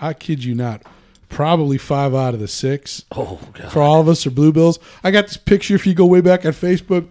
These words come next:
Speaker 1: big pile of bluebills. Woo! You know, and I just thought maybe it was different in their flyway. It, it ain't.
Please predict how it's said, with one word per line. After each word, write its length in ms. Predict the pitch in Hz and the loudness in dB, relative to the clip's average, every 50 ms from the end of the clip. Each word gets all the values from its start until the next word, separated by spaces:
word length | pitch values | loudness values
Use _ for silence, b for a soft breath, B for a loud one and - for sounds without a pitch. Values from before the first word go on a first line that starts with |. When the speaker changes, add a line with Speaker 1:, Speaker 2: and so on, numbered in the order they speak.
| _ _ | _ _
Speaker 1:
big 180 | - 190 180 170 | -6 -6 -6 -4
pile 300 | - 190 180 185 180 170 | -4 -4 -2 0 0 0
of 80 | 170 156 | 0 0
bluebills. 400 | 180 190 185 180 190 180 175 b b b b b b _ | 0 0 4 4 4 2 2 b b b b b b _
Woo! 760 | 349 440 466 480 480 480 480 480 466 466 440 403 302 b b b b b b b b b b b b b b _ _ _ | 6 8 10 10 10 10 10 10 10 10 10 8 6 b b b b b b b b b b b b b b _ _ _
You 100 | - 160 | -4 -2
know, 200 | 151 147 139 - _ | -2 -2 -4 -6 _
and 100 | - 147 | -6 -4
I 60 | 175 233 | -4 -4
just 220 | 240 - - - | -6 -8 -10 -4
thought 240 | - 151 147 143 151 | -2 -2 -2 -2 -2
maybe 220 | 156 156 147 160 | -4 -2 -2 -2
it 60 | 147 139 | -2 -2
was 120 | 156 127 | -4 -2
different 320 | 131 185 202 - - - - _ _ _ _ _ _ - | -2 -4 -4 -4 -6 -10 -10 _ _ _ _ _ _ -8
in 100 | 135 123 | -6 -6
their 100 | 120 117 | -6 -8
flyway. 480 | - - 117 110 110 104 98 95 107 _ _ _ _ _ _ _ _ _ _ | -8 -10 -10 -10 -10 -10 -12 -14 -16 _ _ _ _ _ _ _ _ _ _
It, 100 | 139 - _ _ _ _ | -20 -20 _ _ _ _
it 160 | 131 113 98 | -6 -6 -4
ain't. 280 | 98 101 107 110 - | -4 -6 -6 -8 -10